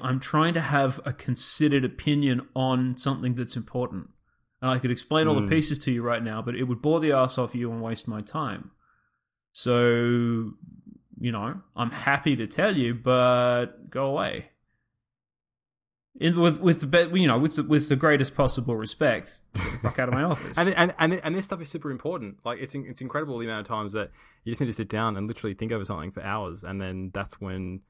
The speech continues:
Speaker 2: uh, that's when the solution comes. But, but you can't really quantify it. You can quantify,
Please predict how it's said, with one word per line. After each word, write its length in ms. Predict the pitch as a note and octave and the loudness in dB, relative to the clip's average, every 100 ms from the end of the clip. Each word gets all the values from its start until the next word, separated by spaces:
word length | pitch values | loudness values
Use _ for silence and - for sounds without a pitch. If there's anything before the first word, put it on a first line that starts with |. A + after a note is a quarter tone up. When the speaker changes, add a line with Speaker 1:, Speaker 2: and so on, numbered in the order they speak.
| _ _ _ _ _ F#2+ | _ _ _ _ _ -10
Speaker 2:
uh, 440 | F2+ E2+ E2 E2 - | -6 -6 -6 -8 -10
that's 160 | F#2 - | -12 -10
when 100 | F#2+ | -10
the 60 | |
solution 400 | F#2 F#2 F2+ F2 | -8 -10 -12 -12
comes. 320 | F2 G2 F#2+ - | -12 -10 -12 -10
But, 240 | - - | -12 -6
but 120 | C#3 | -4
you 80 | C3+ | -2
can't 180 | - D#3 | 0 0
really 140 | D#3 | -2
quantify 560 | D3 E3 D#3 - F#2+ F2+ | -2 -6 -4 -2 -2 -4
it. 60 | A2+ | -6
You 100 | A#2 | -4
can 100 | B2 | 2
quantify, 600 | C#3 C3+ - A#2 G2 | 2 2 0 2 2